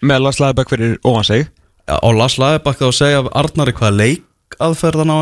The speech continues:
Speaker 2: eigi að spila, hvaða leikmenn hann eigi að velja, eða, þú veist, hvað, hvaða input á hann að koma með í hugmyndir Arnars Þórs Viðarssonar, til dæmis?
Speaker 1: Nei, á sama tíma, því að ef Arnar Þór Viðarsson verður ráðinn landsliðsþjálfari Íslands,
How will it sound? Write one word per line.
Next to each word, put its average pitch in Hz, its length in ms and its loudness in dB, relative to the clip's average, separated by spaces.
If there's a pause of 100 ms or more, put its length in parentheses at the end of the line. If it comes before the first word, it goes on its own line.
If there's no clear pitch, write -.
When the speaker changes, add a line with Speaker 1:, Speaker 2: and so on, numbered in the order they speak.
Speaker 2:
eigi 151 160 2
að 151 80 -2
spila, 160 300 0 (680)
hvaða 107 200 0
leikmenn 135 320 0
hann 123 160 2
eigi 190 240 0
að 202 80 0
velja, 202 220 0 (100)
eða, 117 80 -2
þú 127 140 2
veist, - 100 -10
hvað, 170 280 0 (400)
hvaða 151 280 0
input 156 400 -2
á - 80 0
hann 156 160 2
að 135 80 0
koma 131 320 0
með 139 320 0 (320)
í 117 80 2
hugmyndir 127 400 2
Arnars 120 240 -4
Þórs 113 160 -4
Viðarssonar, 107 480 -2
til 95 160 -8
dæmis? - 240 -12 (240)
Speaker 1:
Nei, 151 240 2
á 143 80 2
sama 160 320 0
tíma, 151 400 2
því 127 160 0
að 131 80 2
ef 151 80 0
Arnar 151 300 -2
Þór 139 100 2
Viðarsson 139 300 0
verður 131 240 2
ráðinn 139 260 0 (300)
landsliðsþjálfari 117 560 2
Íslands, 104 340 -2